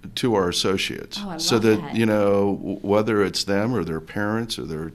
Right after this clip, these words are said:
Speaker 1: child.
Speaker 2: Yeah.
Speaker 1: I, I'm, I ha-, I, I don't know. They told me I was dyslexic when I was a kid. And, um, but maybe I was just A D D or had
Speaker 2: Yeah.
Speaker 1: some learning disabilities, 'cause
Speaker 2: Yeah.
Speaker 1: there's,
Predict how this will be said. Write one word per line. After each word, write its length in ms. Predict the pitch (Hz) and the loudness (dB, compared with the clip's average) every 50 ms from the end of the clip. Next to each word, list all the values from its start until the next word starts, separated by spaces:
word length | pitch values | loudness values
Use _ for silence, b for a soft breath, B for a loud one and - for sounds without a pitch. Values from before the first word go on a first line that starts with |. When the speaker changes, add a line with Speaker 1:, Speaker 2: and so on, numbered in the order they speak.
| - | -10
Speaker 1:
child. 500 | - - - 92 90 101 98 101 107 107 | -10 -8 -8 -6 -6 -4 -4 -4 -4 -6
Speaker 2:
Yeah. 140 | 240 262 269 262 B B B B B B B B - - | -6 -8 -8 -10 B B B B B B B B -4 0
Speaker 1:
I, 280 | 98 113 127 123 - - - - - - - - - - - - - - - - - | 2 4 4 4 2 0 -4 -20 -20 -20 -20 -20 -20 -20 -20 -20 -20 -20 -20 -8 -2
I'm, 360 | - 107 123 123 127 113 - - - - - - - | 2 2 2 2 2 -2 -6 -10 -16 -20 -20 -14 -6
I 180 | - - 131 143 | -2 0 0 0
ha-, 220 | 151 151 131 123 - - | 2 0 0 -2 -2 0
I, 140 | 110 117 | -2 0
I 20 | - | 0
don't 140 | - 110 98 | -2 -4 -4
know. 140 | 92 82 | -4 -4
They 160 | 76 82 113 123 | 0 0 0 0
told 300 | 117 - - 135 151 143 | 0 2 2 2 4 4
me 140 | 139 139 | 2 2
I 160 | 131 127 135 143 | 2 4 2 4
was 240 | 147 147 139 - | 4 2 2 0
dyslexic 800 | - - 107 101 101 - - 85 90 92 101 - - 151 147 147 | 0 0 0 0 0 0 0 2 2 2 2 2 0 -2 -2 -2
when 220 | - - 123 123 123 | -4 -6 -6 -6 -4
I 100 | 123 127 | -4 -6
was 180 | 127 127 120 | -6 -6 -8
a 60 | - 127 | -10 -10
kid. 360 | - - - - 127 123 - B B B B B B B B B B B B B - - - | -12 -12 -10 -10 -10 -12 -14 B B B B B B B B B B B B B -16 -6 -2
And, 240 | 104 107 107 104 104 | 0 2 2 2 0
um, 520 | 92 87 90 87 85 82 85 78 - - - - - - - | 0 -2 -2 -4 -4 -6 -8 -8 -10 -14 -20 -20 -16 -8 -4
but 160 | 127 95 78 | -2 0 0
maybe 280 | 117 117 123 127 120 131 | 2 2 2 2 2 2
I 120 | 117 117 | 2 2
was 160 | 107 101 - | 0 -2 -2
just 400 | - 113 107 98 101 - - - - - - - | -2 0 0 0 -2 -4 -8 -10 -12 -20 -10 -4
A 180 | - 101 113 | -2 0 0
D 140 | 117 120 117 | 2 2 0
D 340 | 107 98 107 107 110 113 113 | 0 0 0 2 2 2 2
or 220 | 107 98 90 87 | 2 2 0 -2
had 220 | 85 92 104 95 98 | -4 -2 -2 0 0
Speaker 2:
Yeah. 60 | 101 | 0
Speaker 1:
some 380 | - - 120 101 90 87 87 85 | 0 0 0 -2 -2 -4 -6 -6
learning 380 | 85 85 95 113 120 127 127 | -4 -2 0 2 2 2 2
disabilities, 800 | 120 127 123 123 - 123 113 110 117 117 120 120 113 117 117 120 | 2 0 -2 -2 -4 -6 -6 -4 -4 -4 -4 -4 -4 -6 -6 -6
'cause 260 | - 240 247 - - | -4 -4 -4 -4 -4
Speaker 2:
Yeah. 60 | - 90 | -6 -6
Speaker 1:
there's, 240 | 90 87 - - | -6 -6 -6 -8